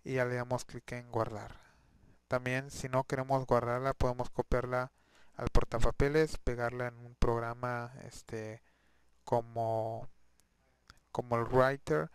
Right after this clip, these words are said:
o algún programa de edición de imágenes.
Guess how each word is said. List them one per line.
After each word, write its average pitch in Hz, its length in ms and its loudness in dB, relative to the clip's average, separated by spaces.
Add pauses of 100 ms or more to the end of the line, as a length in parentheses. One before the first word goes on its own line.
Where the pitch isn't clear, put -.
(300)
o 127 100 0
algún 127 180 0
programa 123 480 2
de 117 160 -6
edición 120 380 -8
de 113 500 -4
imágenes. 143 680 -6